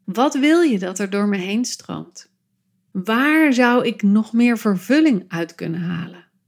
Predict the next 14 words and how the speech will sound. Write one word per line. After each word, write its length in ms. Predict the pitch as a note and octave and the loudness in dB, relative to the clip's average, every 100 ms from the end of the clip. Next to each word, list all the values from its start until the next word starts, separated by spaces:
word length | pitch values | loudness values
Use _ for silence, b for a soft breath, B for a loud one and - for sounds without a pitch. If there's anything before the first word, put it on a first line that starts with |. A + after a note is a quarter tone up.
| _ _ _ _ | _ _ _ _
Wat 340 | G3 F#3+ C4 C4 | -8 -2 -2 0
heb 240 | B3 B3+ | -2 -2
ik 360 | A#3 A3+ - _ _ _ _ _ | -4 -6 -14 _ _ _ _ _
te 260 | - G#3+ F3+ | -10 -6 -4
doen 480 | G3+ C4 C#4+ C4+ - | 4 6 8 6 2
of 180 | G3 - | -6 -4
te 180 | F3+ | -2
laten 840 | F3 F#3 B3+ B3 E3 - F3+ C4 D4+ _ _ _ _ _ - | 2 2 4 4 2 -2 -4 -4 -8 _ _ _ _ _ 2
in 140 | G#3 | 4
de 60 | G3 | 6
horizontale 840 | F3+ G3 A#3 B3 A#3+ A#3+ A#3+ A#3 | 6 4 4 2 2 2 2 0
lijn? 320 | A3+ A#3+ D4 F4 _ _ b b - | 0 0 -2 -4 _ _ b b -2
En 240 | A3+ A3 | 2 4
wat 480 | G#3 C4+ D#4 - - | 6 4 2 -4 -12